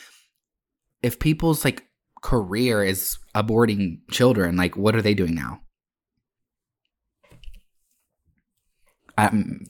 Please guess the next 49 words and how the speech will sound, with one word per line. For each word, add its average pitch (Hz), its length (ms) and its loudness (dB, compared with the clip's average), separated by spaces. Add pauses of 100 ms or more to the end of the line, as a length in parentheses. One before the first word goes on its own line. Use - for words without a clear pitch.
(360)
maybe 107 160 0
they're 110 80 4
just 107 160 -2 (140)
a 104 60 2
nurse 95 300 0
now. 110 160 2
I 110 80 2
don't 110 140 0
fucking 101 260 0
know. 90 160 2
That's, 101 160 0
that's 127 200 0
a - 60 8
question 117 360 0
that's 101 140 0
going 104 180 0
on 92 100 4
in 92 40 0
my 87 120 2
brain. 87 240 -2
Okay, 104 180 2
so 101 140 0
forgive 107 320 0
me 110 140 0
if 101 80 -4
that 95 100 0
was 90 140 -6
stupid 117 360 2
of 104 80 0
me 104 100 0
to - 120 -2
ask, 110 340 4
but, 101 120 -4
like, 95 200 2 (460)
it 131 140 0
is 131 100 0
a 139 80 0
thought 113 320 2
in 113 140 -2
my 113 140 2
brain. 113 360 -2 (540)
Um, 110 560 -2 (2250)
I 117 80 0
don't 110 120 0
know, 98 100 2
girls. 90 280 -2
I'm 107 100 0
scared 95 320 2
for 90 600 0